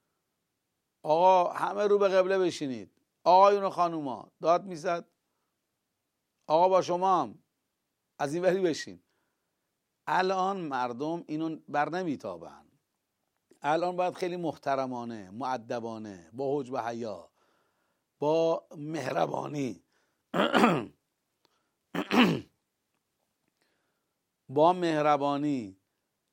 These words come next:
از مستمع تقاضا کنی اگه ممکنه عزیزان محبت بفرمایید، بزرگواری کنید،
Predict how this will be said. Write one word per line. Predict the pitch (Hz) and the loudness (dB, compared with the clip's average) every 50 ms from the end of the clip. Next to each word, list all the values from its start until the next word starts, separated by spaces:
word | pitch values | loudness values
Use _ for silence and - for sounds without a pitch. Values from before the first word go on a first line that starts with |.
| _ _ - | _ _ 0
از | 135 147 143 135 143 | 0 0 0 -2 -4
مستمع | 151 147 139 - - 147 143 139 151 160 160 | -6 -6 -6 -6 -4 -4 -2 -2 -2 -4 -4
تقاضا | 156 156 151 135 123 131 131 120 135 139 | -2 0 0 0 0 -2 -4 -2 -2 -4
کنی | 135 - 131 123 123 117 120 - | -4 -6 -8 -10 -8 -10 -10 -8
اگه | 123 139 131 135 | -8 -8 -6 -6
ممکنه | 131 131 131 131 123 117 - 123 127 135 143 147 151 139 | -6 -6 -8 -8 -10 -8 -10 -8 -8 -6 -6 -6 -6 -4
عزیزان | 135 123 110 113 113 110 123 127 123 | -4 -6 -6 -6 -10 -10 -8 -8 -8
محبت | 120 113 107 110 113 123 127 127 127 123 | -8 -6 -6 -8 -8 -6 -8 -8 -8 -8
بفرمایید، | 127 120 - 123 117 117 117 110 113 113 110 107 104 107 _ | -12 -12 -10 -8 -8 -8 -8 -10 -14 -14 -14 -14 -16 -18 _
بزرگواری | - 113 104 101 110 104 98 98 101 104 120 135 | -14 -14 -10 -10 -10 -10 -8 -10 -10 -10 -10 -12
کنید، | 131 - 147 147 151 151 135 _ | -12 -10 -10 -8 -8 -10 -10 _